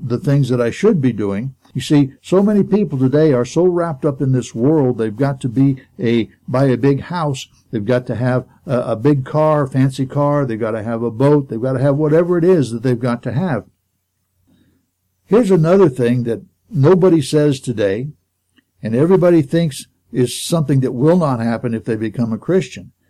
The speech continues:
And that is, Christianity will bring persecution to those who will live godly.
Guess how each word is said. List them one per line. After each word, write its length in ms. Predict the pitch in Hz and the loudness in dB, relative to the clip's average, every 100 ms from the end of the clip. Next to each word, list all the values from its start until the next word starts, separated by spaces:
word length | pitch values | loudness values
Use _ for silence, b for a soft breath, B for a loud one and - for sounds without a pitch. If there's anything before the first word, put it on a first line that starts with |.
| _ - | _ -10
And 120 | 123 | -2
that 200 | 143 196 | 0 2
is, 260 | 156 139 135 _ _ _ - | 4 2 -4 _ _ _ -2
Christianity 760 | 185 190 156 156 202 135 117 | 0 0 0 0 0 0 -2
will 480 | 123 113 127 190 220 | -4 -2 4 6 4
bring 420 | 139 117 110 110 | 2 -2 -2 -4
persecution 760 | - 135 127 127 175 180 - 107 | -2 -2 -2 -4 0 0 -2 -8
to 100 | 120 | -4
those 380 | 117 127 131 127 | 0 2 2 0
who 80 | 117 | -2
will 200 | 120 117 | 0 0
live 220 | 120 107 | 0 -2
godly. 460 | 127 175 160 95 | -2 -2 -4 -8